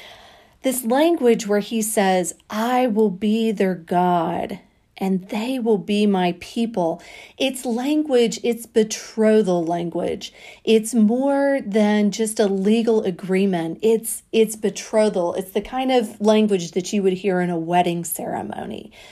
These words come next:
"I will be your God. You will be my people." It's binding language. It's saying, "You belong to me.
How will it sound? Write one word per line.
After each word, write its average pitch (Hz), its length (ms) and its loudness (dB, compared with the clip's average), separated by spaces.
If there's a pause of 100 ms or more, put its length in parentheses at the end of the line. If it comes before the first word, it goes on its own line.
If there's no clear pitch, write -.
(340)
"I 220 260 2
will 240 200 0
be 220 160 0
your 208 240 2
God. 175 580 -2 (400)
You 196 460 0
will 247 240 -2
be 196 320 0
my 175 340 -2
people." 175 720 -4 (300)
It's 220 300 0
binding 202 880 0
language. 180 600 -2
It's 180 220 -6
saying, 180 480 0
"You 202 300 0
belong 240 680 0
to - 120 -6
me. - 380 -6